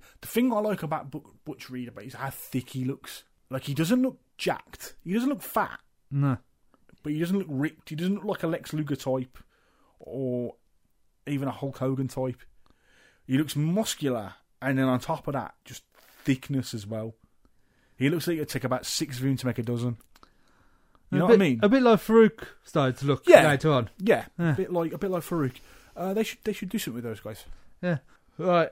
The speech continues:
Speaker 2: So we have Sting win. This is great.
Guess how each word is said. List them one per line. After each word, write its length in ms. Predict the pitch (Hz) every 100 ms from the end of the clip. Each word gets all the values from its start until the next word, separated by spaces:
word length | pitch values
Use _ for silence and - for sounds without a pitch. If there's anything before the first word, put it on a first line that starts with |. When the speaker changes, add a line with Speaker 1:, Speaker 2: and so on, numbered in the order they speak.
| - - -
Speaker 2:
So 580 | - 170 160 165 135 120 139 170 175
we 120 | 175 165
have 180 | 185
Sting 300 | - 196 190
win. 320 | 175 185 190 139 - _ _ _ _ _ _ _ _ -
This 180 | 156 147
is 200 | 151 131
great. 320 | 175 170 -